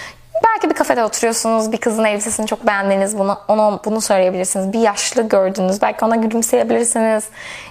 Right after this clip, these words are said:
"İyi günler." diyebilirsiniz. Ee, ya da gerçekten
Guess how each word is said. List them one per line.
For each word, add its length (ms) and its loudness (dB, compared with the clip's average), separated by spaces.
"İyi 140 2
günler." 380 2
diyebilirsiniz. 840 0
Ee, 40 4
ya 120 2
da 40 4
gerçekten 720 -2